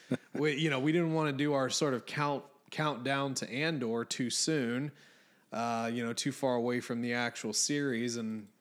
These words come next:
Speaker 2: because I've been
Speaker 1: <laughs> Like
Speaker 2: largely
Speaker 1: Kenobi.
Speaker 2: <laughs> Uh, yeah. Yeah. Because I've been, like, doing all this house stuff, I've been pretty distracted,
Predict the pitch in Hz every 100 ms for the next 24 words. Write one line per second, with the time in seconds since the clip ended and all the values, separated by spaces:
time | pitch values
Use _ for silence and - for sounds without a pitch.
0 | - 107 113 131 120 131 123 117 110 92
1 | 135 143 120 101 90 92 - _ - -
2 | - 139 120 - - - 220 - - -
3 | - - 131 - 131 - - - - 120
4 | 110 98 - - _ _ _ _ - 123
5 | 131 131 151 160 147 135 127 120 113 139
6 | 135 127 127 110 - 139 151 - - 113
7 | - 131 127 113 - 139 113 107 101 135
8 | 131 131 - 117 104